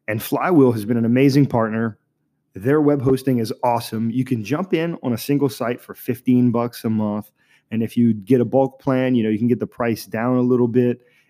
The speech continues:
It's, it's wonderful. The, the back end is super easy. And I really thought that we would miss cPanel. And I didn't. I, Flywheel is just so easy, and it's unreal how simple it is.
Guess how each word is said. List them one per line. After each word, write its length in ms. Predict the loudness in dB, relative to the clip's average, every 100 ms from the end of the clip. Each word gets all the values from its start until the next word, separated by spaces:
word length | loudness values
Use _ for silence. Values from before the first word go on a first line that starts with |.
| -8
It's, 240 | -6 -6 -8
it's 140 | -6
wonderful. 640 | -2 2 2 2 -2 -8
The, 200 | -6 -8 -8
the 60 | -6
back 340 | -2 -2 2
end 220 | 2 4
is 120 | 2 0
super 280 | -2 0
easy. 580 | 0 4 2 2 0 0 -6 _
And 60 | -6
I 60 |
really 260 | 2 6 4
thought 380 | 2 -2 -2 -4
that 240 | -2 -2
we 300 | -4 -2 0
would 340 | 4 6 6 4
miss 680 | 0 2 2 0 -2 -10 -16 _ _ _ _ _
cPanel. 640 | -10 -2 0 0 -4 -8 -14 _ _ _ _ _ _ _ -4
And 100 | -2
I 60 |
didn't. 500 | 2 2 2 0 -2 -10 _ _ _ _ _ _ -16
I, 200 | -8 -8
Flywheel 320 | -2 4 4
is 80 | 6
just 240 | 2 2
so 180 | 0 0 0
easy, 640 | 4 4 2 -4 -8 -10 _ _ -6
and 140 | -4
it's 160 | -4 -6
unreal 680 | 0 2 4 6 8 6 4
how 180 | 0 -6
simple 480 | -4 -2 -2 0 -4
it 100 | -2
is. 320 | -2 -2 -6